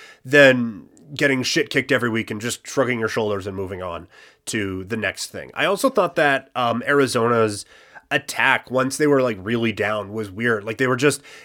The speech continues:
it was like they thought they were gonna win this game already. So, okay, let's work a couple other guys in here. Let's get this Wesley dude who no one's heard of going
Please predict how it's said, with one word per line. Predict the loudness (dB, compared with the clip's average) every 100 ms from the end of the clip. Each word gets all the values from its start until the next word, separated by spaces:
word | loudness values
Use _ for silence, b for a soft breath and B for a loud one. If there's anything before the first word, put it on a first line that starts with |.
| B -2
it | 2
was | 2
like | 4 4 2
they | -4 -2
thought | -2 0 0 0
they | 0
were | 2
gonna | 2 2
win | 0
this | 0 0
game | 2 2
already. | 2 0 -2
So, | 0 2 2
okay, | 0 0 0
let's | -2 -2
work | -2
a | -2
couple | -4 -2
other | 0
guys | 0 0 0
in | -2
here. | -2
Let's | -2
get | -4 -2
this | -2 -4
Wesley | -6 -4 -4
dude | -4 -6
who | -4
no | -4
one's | -4 -2
heard | -2
of | -2 2
going | 2 2